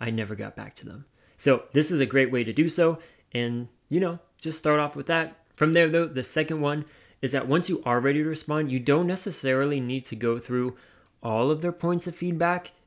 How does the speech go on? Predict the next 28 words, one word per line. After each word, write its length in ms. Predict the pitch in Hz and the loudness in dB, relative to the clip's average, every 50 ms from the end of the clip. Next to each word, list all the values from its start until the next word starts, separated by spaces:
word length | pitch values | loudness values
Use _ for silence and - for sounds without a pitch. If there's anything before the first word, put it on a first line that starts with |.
| - | -6
unless 260 | 123 120 156 190 190 | -2 0 0 0 2
you 80 | - 175 | 2 2
want 220 | 160 165 180 170 | 4 4 2 2
to, 300 | - 127 117 110 104 - - _ _ _ _ - | 0 -2 -4 -4 -6 -8 -12 _ _ _ _ 0
but 300 | 160 165 151 135 - 131 | 2 2 2 0 0 0
we 140 | 127 131 | 0 0
have 260 | 131 131 147 160 151 - | 0 2 0 0 0 -2
seen 180 | - 160 151 | -4 -2 0
that 240 | 131 123 123 120 - | 0 0 0 -2 -4
it 100 | 123 113 | -2 0
is 260 | 120 120 120 110 - - - _ _ _ _ _ | 0 0 -2 -4 -8 -16 -20 _ _ _ _ _
polite 320 | - - 135 139 139 139 139 | -2 2 4 4 4 2 0
to 80 | - | -4
do 140 | 113 120 117 | -4 -2 -2
so 320 | 110 - - 110 110 110 - | -4 -4 -2 -2 -2 -2 -4
on 180 | - 110 104 | -6 -10 -10
some 260 | 101 - 113 113 110 | -10 -10 -8 -8 -6
level. 400 | 107 107 104 101 110 107 110 - - | -6 -6 -6 -4 -6 -6 -6 -4 2
Basically, 680 | - 147 151 151 - 151 - 139 135 135 131 131 - - | 2 4 4 2 0 -4 -4 0 0 0 0 -2 -4 -6
you're 140 | 127 127 135 | -4 -2 -2
showing 440 | 131 - - 131 131 135 143 143 131 | -2 0 0 2 2 2 0 0 -2
that 300 | 120 113 113 - - - _ _ _ _ _ - - | -2 -2 -4 -6 -10 -18 _ _ _ _ _ -6 -2
you 240 | 117 127 131 127 120 | 0 2 2 2 0
truly 320 | - - 160 175 170 165 | 0 4 4 6 6 6
respect 400 | 151 143 127 - - 123 123 123 | 4 2 0 -2 -2 -4 -4 -4
the 80 | - 127 | -6 -10
time 240 | - - 123 127 123 | -6 -4 -2 -2 -2
and 240 | 117 113 117 120 | -2 -4 -6 -10